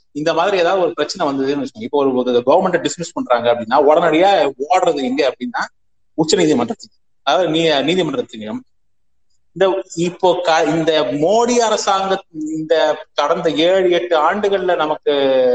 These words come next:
நடந்திருக்கிற ஒரு முக்கியமான விஷயம் என்னன்னா,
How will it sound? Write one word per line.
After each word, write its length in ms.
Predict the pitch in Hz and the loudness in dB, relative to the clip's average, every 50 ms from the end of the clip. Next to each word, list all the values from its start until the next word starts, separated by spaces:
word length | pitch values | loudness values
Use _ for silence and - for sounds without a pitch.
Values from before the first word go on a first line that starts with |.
| 123 120 120 - _ _ _ _ _ _ | 2 0 0 -2 _ _ _ _ _ _
நடந்திருக்கிற 560 | - 127 139 165 180 185 180 175 160 160 151 143 | -2 0 0 0 0 0 0 2 2 2 2 2
ஒரு 120 | 139 135 | 0 0
முக்கியமான 560 | 135 139 - - 165 160 156 160 175 185 180 | -2 -2 -2 -2 0 0 2 2 2 0 0
விஷயம் 440 | 151 151 - - - 143 123 117 117 | -2 -4 -4 -2 -2 -2 -2 -2 -2
என்னன்னா, 380 | 117 113 110 110 - - 117 | -4 -4 -4 -2 -2 -2 -2